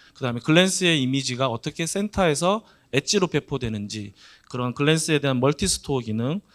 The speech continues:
다음으로 고객의 워크로드에 있는 브이엠과 스토리지가 바로 통신해야 되기 때문에 신더, 액트액트 이런 어떤 세 가지 기술들이 주요 포인트인데요. 이런 피오씨는 저희 케이티 클라우드와 레드햇 그리고 전문 파트너사인 라플레스라는 업체와 함께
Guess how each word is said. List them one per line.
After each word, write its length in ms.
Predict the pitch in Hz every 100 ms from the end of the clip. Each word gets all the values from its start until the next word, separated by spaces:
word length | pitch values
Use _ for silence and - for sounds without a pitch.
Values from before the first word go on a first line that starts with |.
| - _
다음으로 640 | 127 131 131 135 175 214 - - _ _ -
고객의 340 | 170 190 202
워크로드에 720 | 170 151 180 170 160 156 147
있는 360 | 131 135 156 156
브이엠과 720 | 135 151 160 147 139 156 180
스토리지가 640 | 175 214 190 151 123 131
바로 200 | - -
통신해야 460 | - 180 175 156 135
되기 240 | 117 113
때문에 440 | 110 104 123 180 202 - -
신더, 380 | - 196 180 135
액트액트 560 | 127 - 131 - - 117
이런 220 | 123 120
어떤 220 | 113 123
세 180 | - 190
가지 220 | 202 190
기술들이 420 | 160 135 135 120
주요 220 | 113 127 127
포인트인데요. 840 | - 165 - 127 101 104 101 - - - - -
이런 220 | 165 185
피오씨는 640 | - 226 - 190 185 175
저희 160 | 160 143
케이티 280 | - 196 202
클라우드와 720 | 185 170 156 135 123 139 180
레드햇 540 | 135 123 131 135 107 - _ _
그리고 160 | - 120
전문 320 | 117 123 127
파트너사인 680 | 180 - 180 160 143 131 131
라플레스라는 680 | 117 - 165 160 151 131 123
업체와 340 | - - 117
함께 480 | 117 143 139 139